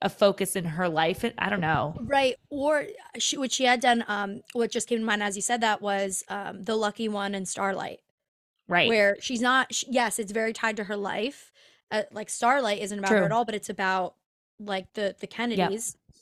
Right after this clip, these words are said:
Speaker 2: And then The Lucky One, I forget who it's about, but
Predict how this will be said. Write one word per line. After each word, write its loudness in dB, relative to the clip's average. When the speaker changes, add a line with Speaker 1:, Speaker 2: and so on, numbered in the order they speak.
Speaker 2:
And -2
then -4
The -4
Lucky -2
One, -4
I -6
forget -6
who -6
it's -10
about, -2
but -4